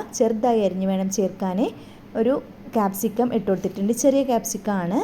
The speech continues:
വലുതാണെങ്കിൽ അതിൻ്റെ പകുതി മതി, കൂടുതലായി പോവാൻ പാടില്ല ക്യാപ്സിക്കവും ഉള്ളിയും. പിന്നെ ഇതാ ചെറുതായി അരിഞ്ഞെടുത്ത മല്ലിയിലയും കൂടി ചേർക്കുക, അര ടീസ്പൂൺ കുരുമുളക് പൊടി, ആവശ്യത്തിന് ഉപ്പ്.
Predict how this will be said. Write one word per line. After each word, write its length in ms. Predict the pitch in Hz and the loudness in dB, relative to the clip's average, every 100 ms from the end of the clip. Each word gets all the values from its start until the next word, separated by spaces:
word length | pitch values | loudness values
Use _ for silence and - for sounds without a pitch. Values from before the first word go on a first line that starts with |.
| - - - 202 | -4 -16 -4 0
വലുതാണെങ്കിൽ 600 | 190 185 220 202 196 196 | 2 2 2 2 0 2
അതിൻ്റെ 220 | 190 190 196 | 2 0 -2
പകുതി 300 | 196 175 190 226 | -2 -2 0 0
മതി, 220 | 190 214 - | 2 -2 0
കൂടുതലായി 560 | 269 254 220 269 220 196 202 | 0 2 2 4 4 0 0
പോവാൻ 200 | 208 202 | 0 2
പാടില്ല 400 | 202 180 180 196 262 | 0 0 0 0 0
ക്യാപ്സിക്കവും 640 | 220 196 - 196 190 214 285 - - - 208 | -2 -4 -8 -6 -2 0 -2 -6 -18 -6 0
ഉള്ളിയും. 360 | 196 190 269 453 - - - - - - - - - - - - - - | 2 2 2 -2 -10 -20 -20 -20 -20 -20 -20 -20 -20 -20 -20 -20 -12 2
പിന്നെ 160 | 277 302 | 4 6
ഇതാ 100 | 311 349 | 4 4
ചെറുതായി 420 | 262 202 202 196 190 | 2 4 2 4 4
അരിഞ്ഞെടുത്ത 420 | 190 190 196 - 392 - - - - - | 4 0 0 -2 -2 -4 -16 -20 -16 -4
മല്ലിയിലയും 480 | 196 185 175 175 185 214 | -2 0 -2 0 0 0
കൂടി 120 | 208 214 | -2 0
ചേർക്കുക, 380 | 202 180 202 254 440 - - - - - 254 | 0 0 -2 -2 -2 -10 -20 -20 -20 -2 2
അര 80 | 277 247 | 2 2
ടീസ്പൂൺ 340 | 208 - 226 233 | 0 0 0 2
കുരുമുളക് 420 | 220 190 180 180 180 | 2 2 0 0 -2
പൊടി, 200 | 175 262 466 - - 233 | 0 0 -2 -4 -2 0
ആവശ്യത്തിന് 440 | 226 220 180 247 320 | 0 -2 -2 -2 -2
ഉപ്പ്. 180 | - | -4